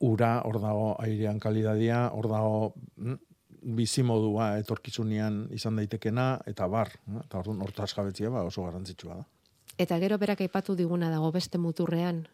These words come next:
Speaker 2: basoak izan eta non dauzkan
Speaker 1: Ez
Speaker 2: edo
Speaker 1: dakit
Speaker 2: zer
Speaker 1: nire.
Speaker 2: daukan ere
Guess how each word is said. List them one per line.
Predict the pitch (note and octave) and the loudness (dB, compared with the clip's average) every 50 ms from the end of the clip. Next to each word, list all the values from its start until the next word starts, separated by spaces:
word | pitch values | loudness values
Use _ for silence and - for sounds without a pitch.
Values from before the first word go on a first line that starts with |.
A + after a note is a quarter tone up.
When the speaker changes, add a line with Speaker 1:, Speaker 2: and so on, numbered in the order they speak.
| _ _ _ _ - | _ _ _ _ -10
Speaker 2:
basoak | F3 D#3+ E3 E3 - - G#3+ G#3 G3 - | -4 -2 -2 0 0 0 0 0 0 0
izan | G3+ F#3 - - G#3 G#3+ G#3+ | -2 -4 -2 -4 -2 0 0
eta | G3 F3 - E3+ D#3+ | -2 -2 -2 -2 -2
non | E3 D#3+ D#3+ E3+ F3+ F#3 G#3 G#3+ A3 G#3+ G3+ G3 - _ _ | 0 0 0 0 2 2 2 2 2 0 -2 -6 -8 _ _
dauzkan | - E3+ D#3 E3+ E3+ D#3+ - - - G#3+ G#3+ G#3+ G#3 - _ _ _ _ _ _ _ _ _ - _ _ _ | -4 0 2 2 0 0 -2 -4 -2 0 0 0 -2 -4 _ _ _ _ _ _ _ _ _ -20 _ _ _
Speaker 1:
Ez | - - | -2 2
Speaker 2:
edo | - F3 - | 4 4 4
Speaker 1:
dakit | - - A#2+ | 4 8 10
Speaker 2:
zer | - A#3+ | 10 12
Speaker 1:
nire. | B3+ C4 - A3 | 12 10 8 8
Speaker 2:
daukan | G#3 G3 G3+ G3+ - - A3 G#3+ G#3+ G#3+ G#3+ - | 10 8 8 8 8 8 8 8 6 4 0 2
ere | - F#3 F#3 G#3+ A3 | 2 2 4 4 2